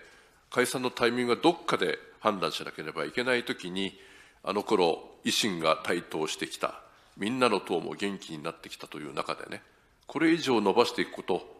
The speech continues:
野党第一党にもなれないかもしれないという判断があって、議席の減を最小限にするためには、あの段階の判断しかなかっ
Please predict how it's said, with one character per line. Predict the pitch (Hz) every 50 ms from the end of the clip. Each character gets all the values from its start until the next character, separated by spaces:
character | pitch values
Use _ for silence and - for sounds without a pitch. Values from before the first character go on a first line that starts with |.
| - _ _ _ _ - -
野 | 123 131 -
党 | - 139 113 113
第 | 127 123 120 110
一 | - - -
党 | 104
に | 104 104
も | 92 82
な | 82 92
れ | 101 123
な | 127 127
い | 95 85
か | - 85 78
も | 76
し | 73 - - 78
れ | 78 80
な | 82 80
い | 76 -
と | - - - - - - - - - _ - -
い | 139
う | 139 135
判 | 135 - 147 143 117
断 | 92 87 80 80
が | 87
あ | 85
っ | - - -
て、 | - 78 76 - - - - - _ -
議 | - 92
席 | - 127 113 - 123
の | 113 110 107
減 | 87 101 110 107 90 82
を | 82 85 - - - - - _
最 | - - - 139 143
小 | 139 - 175 156 151 147
限 | 135 117 113
に | 110 107
す | 101 - 113
る | 107 104
た | - 117
め | 110 135
に | 156 156
は、 | 135 104 85 - - - - - - -
あ | - 95
の | 92 87
段 | 82 85 80 78
階 | - - 80 78
の | 82 110 120 - - - - - - -
判 | - 92 85 76
断 | 73 - 69 67
し | - -
か | - 80
な | 78 80
か | - 82
っ | -